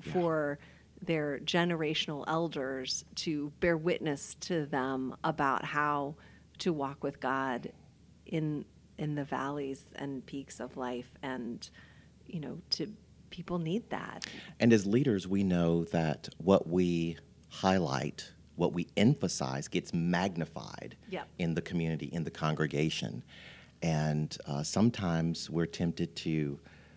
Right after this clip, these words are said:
Speaker 1: focus on the criticism, right?
Speaker 2: Mm-hmm.
Speaker 1: I am going to be quoting Eva Edwards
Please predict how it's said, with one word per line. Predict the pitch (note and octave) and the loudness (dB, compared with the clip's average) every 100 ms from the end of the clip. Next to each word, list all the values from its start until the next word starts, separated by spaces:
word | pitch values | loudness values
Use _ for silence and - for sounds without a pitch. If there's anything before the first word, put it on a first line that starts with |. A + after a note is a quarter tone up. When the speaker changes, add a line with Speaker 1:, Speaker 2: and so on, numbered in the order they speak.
| - - - | -20 -20 -20
Speaker 1:
focus | - - G#2 A2 G#2 - | 0 10 10 10 2 2
on | F2+ E2 D#2+ D#2 D#2 - - | 2 4 4 2 -2 -10 -10
the | D2+ | -8
criticism, | - G#2+ F#2 - C2+ A1 - - - - | -2 2 2 2 -2 -4 -12 -16 -16 -4
right? | - A#2 | 0 2
Speaker 2:
Mm-hmm. | G3 F#3 - - - | 2 0 -6 -20 -6
Speaker 1:
I | F2+ F#2+ A2 A#2 | -2 2 2 2
am | G2 F#2 | 2 2
going | E2 E2 E2+ | 2 2 2
to | - | 0
be | - | -6
quoting | D#2 - - F#2+ F#2+ G2+ G2+ G#2 - - - - - - - - | -6 -8 0 4 4 4 0 -2 -8 -20 -20 -20 -20 -20 -6 2
Eva | G2+ F#2+ - | 4 4 2
Edwards | D#2 D2 C#2+ - | 0 0 -4 -6